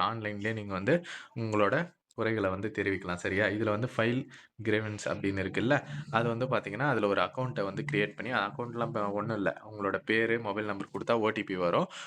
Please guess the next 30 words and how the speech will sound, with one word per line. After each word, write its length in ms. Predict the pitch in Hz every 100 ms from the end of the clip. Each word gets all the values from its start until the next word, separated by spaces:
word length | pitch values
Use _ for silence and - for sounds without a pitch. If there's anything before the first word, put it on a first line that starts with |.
| - 139
ஓ 100 | 139
டி 60 | 127
பி 60 | 113
கொடுத்து 260 | 107 127 113
லாகின் 280 | 113 113 107
பண்ணி 140 | 98 104
உள்ள 120 | 101 101
போனீங்கன்னா, 400 | 98 92 90 110 180 - 127
நீங்க 140 | 117
வந்து 160 | 110 131 113
ஒரு 100 | 101 104
மனு 180 | 139 117
கொடுக்குற 260 | 104 95 92
மாதிரி 160 | 90 90
தான். 160 | 95 - 101
சரியா? 200 | 95 95
இந்த 100 | 95 107
மாதிரி 180 | 104
எனக்கு 200 | 101 95 95
வந்து 180 | 110 98
வரல, 300 | 123 117 - - - _ 117
அதனால 360 | 113 117 120
இதுக்கு 220 | 110 101 98
வந்து 180 | 110 98
நடவடிக்கை 420 | 107 101 95 92
எடுங்க 220 | 90 95 92
அப்படின்ற 320 | 90 98 90 90 107
மாதிரி 180 | 147 107
அது 80 | 104
ஒரு 80 | 101